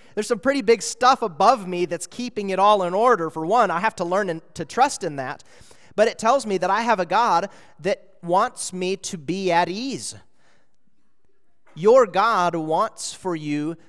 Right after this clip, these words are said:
to sleep well. Your God wants for you to look into the face of the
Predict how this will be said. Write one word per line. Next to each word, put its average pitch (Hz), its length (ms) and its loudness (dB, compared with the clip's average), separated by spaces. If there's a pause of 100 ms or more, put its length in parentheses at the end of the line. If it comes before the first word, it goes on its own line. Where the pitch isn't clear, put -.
(120)
to 175 180 -6
sleep 202 640 -8 (160)
well. 156 600 -2 (1300)
Your 226 300 6
God 202 360 4
wants 180 600 -2
for 196 240 -4
you 151 640 -6
to 180 140 -6
look 165 600 -4
into 202 340 -8
the 151 140 -6
face 220 520 0
of 165 240 -2
the 156 140 -6